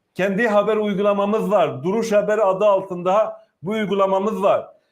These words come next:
Sizin de bir duruşunuz olsun diyoruz. Telefonunuz Duruş habersiz olmaz diyoruz, habersiz kalmasın diyoruz. Onun için Duruş Haber uygulamasını muhakkak, muhakkak cep telefonunuza yüklemenizi istiyoruz. Herkes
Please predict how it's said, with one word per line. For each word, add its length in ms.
Sizin 420
de 140
bir 160
duruşunuz 420
olsun 320
diyoruz. 600
Telefonunuz 920
Duruş 260
habersiz 360
olmaz 540
diyoruz, 240
habersiz 520
kalmasın 520
diyoruz. 300
Onun 200
için 240
Duruş 280
Haber 220
uygulamasını 880
muhakkak, 600
muhakkak 640
cep 240
telefonunuza 920
yüklemenizi 640
istiyoruz. 720
Herkes 580